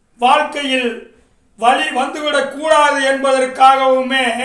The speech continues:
நிறைய கவிதைகளை சொல்லி வருகிறேன். அந்த வகையில், இன்று இளைஞர்களிடம் இல்லாத திறமையே இல்லை என்று சொல்லும் அளவிற்கு விஞ்ஞானம் திறமைகளையும்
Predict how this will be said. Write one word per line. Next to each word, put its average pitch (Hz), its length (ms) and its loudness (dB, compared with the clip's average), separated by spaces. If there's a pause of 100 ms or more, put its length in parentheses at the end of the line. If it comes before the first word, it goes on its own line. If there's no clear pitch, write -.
(1120)
நிறைய 302 360 0 (140)
கவிதைகளை 277 640 0 (580)
சொல்லி 277 340 -4
வருகிறேன். 233 560 4 (1040)
அந்த 277 240 -2
வகையில், 277 540 4 (1000)
இன்று 285 300 -8
இளைஞர்களிடம் 277 1000 -2
இல்லாத 294 380 0 (640)
திறமையே 302 540 4 (100)
இல்லை 277 360 0
என்று 269 340 0 (480)
சொல்லும் 302 580 -6
அளவிற்கு 269 680 2 (760)
விஞ்ஞானம் 269 580 0 (480)
திறமைகளையும் 269 800 2